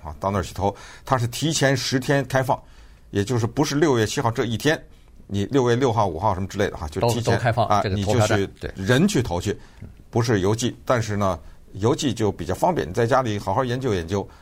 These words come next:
Speaker 1: 呃，我还是那个老的建议，因为这张选票上呢有很多的法官，这些法官啊，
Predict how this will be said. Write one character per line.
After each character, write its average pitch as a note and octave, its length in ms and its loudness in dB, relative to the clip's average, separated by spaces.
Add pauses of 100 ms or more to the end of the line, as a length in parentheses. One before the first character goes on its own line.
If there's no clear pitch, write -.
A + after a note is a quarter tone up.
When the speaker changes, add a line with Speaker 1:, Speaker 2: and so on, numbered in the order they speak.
(140)
Speaker 1:
呃， D#2 160 -4
我 G2 100 2
还 D#3 140 2
是 E3 100 -6
那 E3 80 -2
个 B2 80 2
老 D#2+ 180 0
的 D2 100 -8
建 B2 220 2
议， B2 160 -4 (360)
因 C#3+ 120 2
为 E3+ 80 4
这 D#3 140 2
张 C#3 140 2
选 F2+ 180 -4
票 C3 160 0
上 G2+ 160 -2
呢 D#2+ 180 -8 (200)
有 A2+ 180 0
很 G2 200 -2
多 A#2+ 140 2
的 A#2+ 80 2
法 D2 200 -2
官， G2+ 200 -2 (640)
这 F3+ 140 4
些 D#3 140 2
法 E2+ 180 0
官 A#2 180 2
啊， E2 160 -2